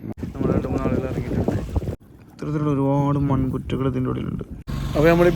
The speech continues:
ബീച്ചിലൂടെ ഇങ്ങനെ നടക്കാൻ വേണ്ടി പോവാട്ടോ. അതായത് ഒരു ബീച്ചിൻ്റെ എൻഡിലേക്ക് പോവാണ്. ഓക്കെ, അഗത്തി ബീച്ചിൻ്റെ ഒരു ഡെഡ് എൻഡിലേക്ക് പോവാണ്. അപ്പൊ വരുന്ന കാഴ്ചകളാട്ടോ. ഇവിടെ എല്ലാ ആളുകളുണ്ടോ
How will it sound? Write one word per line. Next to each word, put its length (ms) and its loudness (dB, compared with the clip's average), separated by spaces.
ബീച്ചിലൂടെ 500 6
ഇങ്ങനെ 200 4
നടക്കാൻ 320 0
വേണ്ടി 240 0
പോവാട്ടോ. 300 0
അതായത് 260 0
ഒരു 160 -2
ബീച്ചിൻ്റെ 480 0
എൻഡിലേക്ക് 680 2
പോവാണ്. 280 -4
ഓക്കെ, 160 0
അഗത്തി 340 -4
ബീച്ചിൻ്റെ 460 2
ഒരു 160 -2
ഡെഡ് 240 2
എൻഡിലേക്ക് 400 0
പോവാണ്. 220 0
അപ്പൊ 160 -6
വരുന്ന 180 0
കാഴ്ചകളാട്ടോ. 560 -4
ഇവിടെ 200 -6
എല്ലാ 180 -4
ആളുകളുണ്ടോ 360 -6